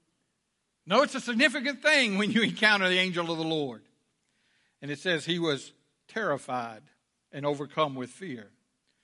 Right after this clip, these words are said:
But verse thirteen says, "But the angel said to him, 'Do not be afraid, Zechariah, because your prayers have been heard. Your wife Elizabeth will bear you a son, and you will name him John.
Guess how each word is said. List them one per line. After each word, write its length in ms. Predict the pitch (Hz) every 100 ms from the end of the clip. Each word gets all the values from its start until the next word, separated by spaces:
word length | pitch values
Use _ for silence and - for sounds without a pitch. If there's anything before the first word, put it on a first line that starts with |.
| _ _ _ -
But 100 | 175
verse 240 | 214 208
thirteen 380 | 214 190 - 208
says, 180 | 180 180
"But 140 | 175
the 80 | 180
angel 260 | 214 226 175
said 280 | - 226 202
to 100 | 170
him, 200 | 180 151
'Do 140 | 269
not 320 | 226 220 214
be 140 | 175 175
afraid, 500 | 143 214 214 151 135
Zechariah, 720 | 147 143 135 139 135 151 175 _ _ _ _ _ _
because 400 | 160 160 175 156
your 120 | 165
prayers 580 | 135 - 226 247 226 226
have 120 | 180
been 180 | 175 180
heard. 440 | 143 143 117 101 - _ _ _ _ _ _ _ -
Your 160 | 175
wife 340 | 175 175 180 202
Elizabeth 600 | 185 202 147 123 135 143
will 120 | 131
bear 320 | 117 147 180
you 280 | 185 185 190
a 60 | 180
son, 420 | - 143 123 120
and 140 | 135
you 100 | 143
will 120 | 139
name 340 | 135 147 170 165
him 160 | 170
John. 420 | 135 139 123 107